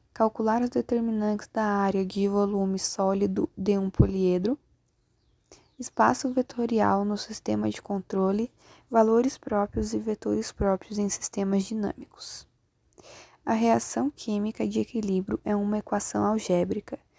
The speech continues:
que fornece as quantidades relativas de reagentes e produtos na reação, e o número de átomos de cada tipo à esquerda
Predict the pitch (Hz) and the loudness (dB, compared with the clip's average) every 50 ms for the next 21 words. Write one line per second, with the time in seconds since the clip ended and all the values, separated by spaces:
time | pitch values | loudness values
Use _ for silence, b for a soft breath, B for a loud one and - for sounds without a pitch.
0 | b b b b - - 220 - - 226 226 214 208 202 - - - - - 220 | b b b b -4 -4 -4 -2 0 0 2 2 2 2 2 -2 -4 -4 -4 -4
1 | 208 - 208 196 202 208 220 247 - - 254 247 240 240 226 - - - 214 208 | -4 -2 2 2 4 4 2 0 0 2 2 2 2 2 0 0 0 0 0 2
2 | 214 208 208 214 208 208 214 220 226 233 226 214 - 190 190 185 185 190 - - | 2 2 2 2 0 0 0 2 2 2 0 0 0 -2 0 0 -2 -4 -4 -6
3 | 208 220 - - 214 - - - 247 233 208 208 208 202 - - 220 214 208 208 | -8 -6 -6 -6 -8 -6 -2 0 0 2 2 2 0 0 -2 -4 -4 -2 -2 0
4 | 208 214 214 214 - - - 180 175 175 175 _ _ _ _ b b b b b | 0 0 0 0 -2 -2 0 2 2 2 0 _ _ _ _ b b b b b
5 | b b b b b b b - - 226 226 226 220 220 226 226 247 254 262 254 | b b b b b b b -6 -2 0 2 2 2 2 2 2 4 4 4 4
6 | 254 240 - 240 226 214 196 196 - - 220 220 214 220 208 - - - - 208 | 4 2 2 2 2 2 2 2 0 -2 -2 0 0 0 0 0 -4 -4 -4 -4
7 | 202 202 247 240 - - - 208 208 - - 202 202 208 - - - 202 196 202 | -2 0 -2 -2 -2 -4 -4 -6 -4 0 0 2 2 2 0 -2 0 0 0 0
8 | 208 214 254 285 | 0 0 -2 -4